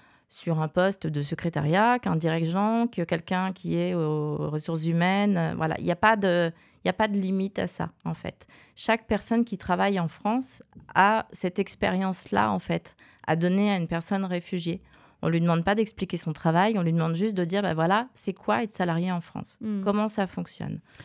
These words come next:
Speaker 1: Donc, effectivement, moi, j'ai contacté des entreprises dans tous les milieux et également dans l'agriculture.
Speaker 2: Et est-ce que vous, vous favorisez justement le, l'apprentissage, par exemple, du français ? Parce que j'imagine que les réfugiés, que certaines personnes qui sont,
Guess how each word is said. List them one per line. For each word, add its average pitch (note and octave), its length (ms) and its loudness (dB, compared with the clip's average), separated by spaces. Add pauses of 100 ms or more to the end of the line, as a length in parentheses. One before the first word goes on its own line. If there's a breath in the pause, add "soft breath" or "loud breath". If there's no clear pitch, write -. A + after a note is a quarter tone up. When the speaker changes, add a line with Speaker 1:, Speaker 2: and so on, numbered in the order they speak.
(420 loud breath)
Speaker 1:
Donc, D#3 160 -4
effectivement, G3+ 480 2
moi, A#3 140 4
j'ai E3+ 120 -2
contacté E3 400 -2
des F3+ 200 0
entreprises G#3+ 480 -2
dans F#3 180 2 (220)
tous A3+ 160 -2
les G3+ 160 0
milieux E3+ 440 0 (420 soft breath)
et F#3+ 260 4
également E3 520 0 (100)
dans D3+ 160 0
l'agriculture. D#3+ 680 -8 (260)
Speaker 2:
Et G#3 160 0
est-ce G3+ 100 -2
que - 80 0
vous, G#3+ 420 0
vous G3+ 140 -2
favorisez G3+ 560 -2
justement G#3 480 -4
le, F#3 480 -2
l'apprentissage, F#3+ 640 -6
par F#3+ 100 -2
exemple, G#3 240 0
du F#3+ 80 -6
français ? G#3 500 -6
Parce - 120 -12
que G#3+ 100 0
j'imagine G3+ 380 4
que B3 100 -2
les G#3 80 -2
réfugiés, F#3 640 -6 (280)
que G#3 120 0
certaines G3+ 320 -2
personnes A#3 260 0
qui - 140 -10
sont, G3 340 -2